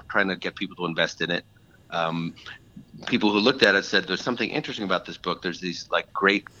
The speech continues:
pictures about they're gonna knock down the old building, put up a new building. It looks like something from Emerald City, but there's no numbers in it." Um, and so people say, "How can you expect us to invest when we don't know what the financials are?" They gotta take it back. Now they put numbers in. People look at the numbers and they say,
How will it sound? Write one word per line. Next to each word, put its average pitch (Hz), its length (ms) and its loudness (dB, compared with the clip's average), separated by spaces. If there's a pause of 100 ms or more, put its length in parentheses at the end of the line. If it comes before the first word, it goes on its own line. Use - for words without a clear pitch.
(120)
pictures 117 500 4
about 92 240 4
they're 92 100 0
gonna 85 140 -2
knock 104 240 4
down 107 200 6
the 104 160 0
old 104 180 0
building, 101 340 0
put 117 200 -2
up 107 100 -2
a 110 40 -6
new 104 140 -2
building. 98 380 0
It 82 60 -6
looks 104 200 -2
like 101 140 -4
something 95 460 -6
from 85 260 -2
Emerald 101 320 4
City, 95 480 2 (300)
but 107 120 0
there's 107 180 4
no 127 140 6
numbers 135 360 2
in 98 100 -2
it." - 140 -14 (480)
Um, 101 420 0 (300)
and 104 120 -2
so 104 300 4
people 110 240 -4
say, 107 160 0
"How 107 160 0
can 117 160 -2
you 107 60 2
expect 104 340 -4
us 104 80 -8
to - 100 -4
invest 95 300 0
when 92 80 -4
we 85 60 -2
don't 87 160 0
know 85 100 -2
what 87 140 -6
the 87 60 -8
financials 104 520 0
are?" 73 240 -2 (220)
They 90 100 -4
gotta 110 160 6
take 117 200 2
it 101 100 -6
back. 90 360 4 (220)
Now 92 140 2
they 110 100 2
put 120 180 2
numbers 135 320 4
in. 78 200 -6 (300)
People 110 220 0
look 113 120 2
at 107 80 0
the 104 80 2
numbers 107 380 4
and 101 100 0
they 101 40 0
say, 113 140 -2